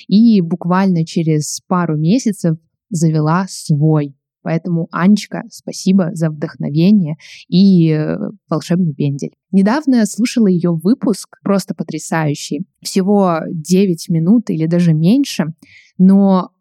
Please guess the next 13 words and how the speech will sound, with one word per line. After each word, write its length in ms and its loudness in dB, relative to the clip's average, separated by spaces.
он 200 2
просто 520 -2
перевернул 760 2
мой 240 4
день. 380 -2
Короче, 480 0
в 100 -6
нём 440 2
Аня 280 2
рассказывала 800 0
про 600 0
семантического 1120 0
молодца. 760 0